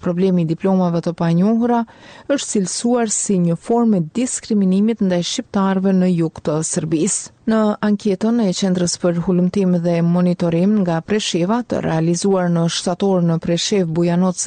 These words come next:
dhe Medveq në lidhje me përvojat personale të diskriminimit, të anketuarit nën moshën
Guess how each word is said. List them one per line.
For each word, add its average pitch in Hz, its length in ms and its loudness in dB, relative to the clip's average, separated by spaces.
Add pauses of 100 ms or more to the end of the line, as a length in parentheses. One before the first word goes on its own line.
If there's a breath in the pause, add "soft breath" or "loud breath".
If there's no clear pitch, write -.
dhe 165 160 0
Medveq 170 460 0 (100)
në 160 140 -2
lidhje 175 260 0
me 165 140 2 (100)
përvojat 175 480 -2
personale 170 640 0
të 165 140 2 (100)
diskriminimit, 208 840 0 (500 loud breath)
të 208 140 2 (100)
anketuarit 240 640 0
nën 233 300 2
moshën 202 420 0